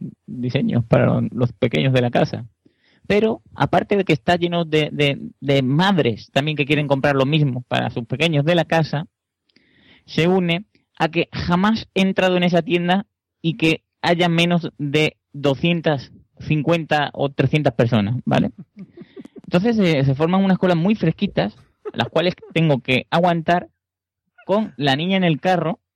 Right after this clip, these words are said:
cabreada porque está hasta los <laughs> cojones, como su padre, estar allí, ¿vale?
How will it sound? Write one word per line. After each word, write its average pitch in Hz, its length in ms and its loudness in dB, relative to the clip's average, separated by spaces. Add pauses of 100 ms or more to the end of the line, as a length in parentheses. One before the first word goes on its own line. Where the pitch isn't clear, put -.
(200)
cabreada 180 520 0
porque 170 220 -2
está 127 160 -2
hasta 156 220 0
los 143 180 0
<laughs> - 20 -14
cojones, - 640 0 (100)
como 147 260 0
su - 200 -4
padre, 170 280 2
estar 180 280 -2
allí, 175 280 -2 (600)
¿vale? 175 220 -4